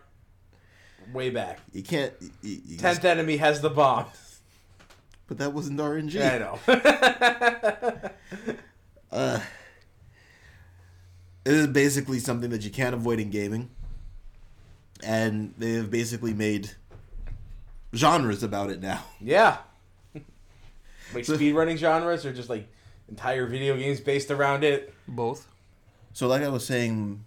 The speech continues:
Speaker 2: before we went to the break, we got randomizers popping up in everything, in-,
Speaker 1: Yep.
Speaker 2: including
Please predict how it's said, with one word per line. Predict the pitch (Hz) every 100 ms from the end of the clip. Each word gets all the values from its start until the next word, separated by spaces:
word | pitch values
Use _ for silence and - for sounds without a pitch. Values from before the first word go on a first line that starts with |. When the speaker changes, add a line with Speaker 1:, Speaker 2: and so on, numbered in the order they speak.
| - -
Speaker 2:
before | - 147 147
we | 113
went | 98
to | 104
the | 82
break, | 69 90 87 - - - - - - - - _ -
we | 110
got | 107
randomizers | 104 104 98 95 92
popping | 98 92 92
up | 87
in | 76
everything, | 92 92 87 82 82
in-, | 123
Speaker 1:
Yep. | 107 - -
Speaker 2:
including | 98 - 170 147 107 98